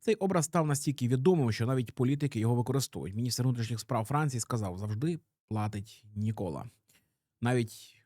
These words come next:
радники президента Макрона стежать за рухом Ніколаса, який платить. Ідея така. Держава загального добробуту створена для допомоги бідним, тепер часто працює на користь тільки літніх людей. Економіст Мілтон Фрідман колись вважав, що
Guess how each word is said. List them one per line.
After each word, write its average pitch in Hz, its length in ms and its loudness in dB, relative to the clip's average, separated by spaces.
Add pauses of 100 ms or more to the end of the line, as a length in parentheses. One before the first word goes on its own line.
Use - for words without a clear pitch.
(120)
радники 104 560 -2
президента 104 440 -2
Макрона 135 360 -2
стежать 113 300 -2
за 107 260 -4
рухом 107 380 -2
Ніколаса, 98 500 -4
який 101 420 -8
платить. - 500 -10 (200)
Ідея 202 340 -2
така. 127 240 -8 (180)
Держава 165 320 -4
загального 143 320 0
добробуту 165 400 -2
створена 147 340 -4
для 127 100 0
допомоги 135 400 2
бідним, 135 420 4 (340)
тепер 190 200 -2
часто 165 280 0
працює 113 260 -2
на 117 80 0
користь 123 460 -2
тільки 123 440 -2 (240)
літніх 110 400 -2
людей. 107 340 -6
Економіст 185 420 0
Мілтон 170 220 2
Фрідман 160 380 0
колись 120 360 -2
вважав, 131 420 -2
що - 280 -14